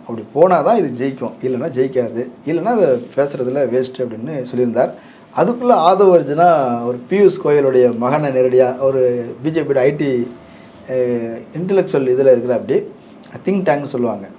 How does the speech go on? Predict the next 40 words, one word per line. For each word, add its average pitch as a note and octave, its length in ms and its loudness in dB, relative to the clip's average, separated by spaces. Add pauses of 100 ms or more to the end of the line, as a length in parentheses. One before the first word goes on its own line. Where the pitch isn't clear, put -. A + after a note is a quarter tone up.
(180)
அந்த B2+ 140 -8
திங்க் F3+ 300 -4
டேங்க்ல D#3 220 0
இருக்கிற C3+ 200 0
அவரை D3+ 260 2
போய் C#3 260 0
பார்க்குறாரு. C3 320 2
அவரை D#3 260 -2
போய் D#3 120 -4
பார்த்த C#3 260 2
உடனே C3+ 180 0
அப்படியே C#3 380 0
பிரசாந்த் B2+ 420 -2
கிஷோரை B2+ 260 0
போய் B2 280 0
பார்க்குறாரு. B2 320 -4 (140)
மூணு D#3 200 -2
நாள் D#3+ 160 2
உட்கார்ந்து C3 480 -2 (540)
அவரு C3+ 640 2
கன்வின்ஸ் C3+ 400 -4
பண்ணி B2 200 -6
அதுக்கப்புறம் D#3 480 -2
பிரசாந்த் C#3 280 -6
கிஷோர் A#2 280 -8
கையோட B2 220 0
கூட்டு C3 340 -4
வரார். A2 180 -6 (840)
இப்போ D#3 60 -8
பிரசாந்த் B3 440 0
கிஷோர் G3+ 320 2
வந்து G3+ 640 4
இதோடைய D#3 500 4
நேரடி F3+ 380 4
பொறுப்பெல்லாம் F3 460 4
அவர் C#3+ 80 2
எடுத்துக்கல. B2 380 0 (580)
இங்க C#3 160 -2
ஏற்கனவே D3 360 2
வந்து C3+ 220 -2